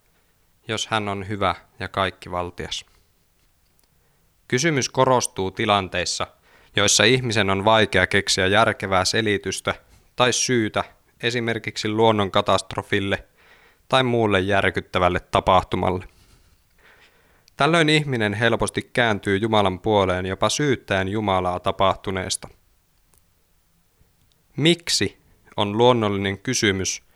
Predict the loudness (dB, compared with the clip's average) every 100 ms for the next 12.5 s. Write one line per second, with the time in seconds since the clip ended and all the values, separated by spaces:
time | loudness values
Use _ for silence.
0 | _ _ _ _ _ -2 -2 2 2 2
1 | 0 2 2 2 0 -4 -2 -2 -2 -6
2 | -2 0 0 -2 -4 -6 -8 -10 -8 -6
3 | -4 -4 -2 -2 -4 -6 -6 -2 0 0
4 | -4 -4 -2 -2 -4 -6 -6 -8 -14 _
5 | _ _ _ _ _ _ _ _ _ _
6 | _ _ _ _ _ _ _ _ _ _
7 | -4 -2 0 -2 0 0 0 2 2 4
8 | 4 2 0 0 0 _ -6 -4 -8 -14
9 | _ _ _ -20 _ 0 2 4 2 0
10 | -6 -4 -6 -10 -6 -6 -4 -4 -4 -6
11 | -6 -6 -8 0 0 0 -2 -4 -2 -4
12 | -6 -6 -6 -6 -8